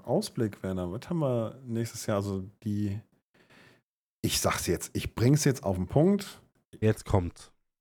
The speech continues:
Speaker 1: Wir haben nächstes Jahr die FarmCon bei Fendt, da haben wir schon drüber gesprochen, das wird ein Highlight.
Speaker 2: Jo.
Speaker 1: Ich fahr übrigens einen Tag früher hin. Wir haben ja gesagt, wir wollen eigentlich einen Tag mehr.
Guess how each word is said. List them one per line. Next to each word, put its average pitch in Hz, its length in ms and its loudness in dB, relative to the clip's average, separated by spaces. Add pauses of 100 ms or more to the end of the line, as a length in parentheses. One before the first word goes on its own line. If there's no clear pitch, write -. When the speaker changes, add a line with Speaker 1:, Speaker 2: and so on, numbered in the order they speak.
(140)
Speaker 1:
Wir 104 220 0
haben 139 260 4
nächstes 127 300 4
Jahr 113 80 4
die 101 80 0
FarmCon 104 680 2
bei 92 220 -2
Fendt, 143 240 2
da 110 60 4
haben 98 80 2
wir 101 80 0
schon 110 140 0
drüber 90 200 -2
gesprochen, 135 520 0
das 87 160 -2
wird 113 180 2
ein 139 100 0
Highlight. 147 280 8
Speaker 2:
Jo. 143 100 6
Speaker 1:
Ich - 80 -4
fahr 143 120 2
übrigens 139 200 2
einen 117 60 -2
Tag - 140 -2
früher 117 260 4
hin. 87 160 0
Wir 101 80 2
haben 127 80 4
ja 127 60 4
gesagt, 117 200 2
wir 113 80 -2
wollen 117 180 2
eigentlich 113 180 -4
einen 110 60 -6
Tag - 200 -6
mehr. 147 320 2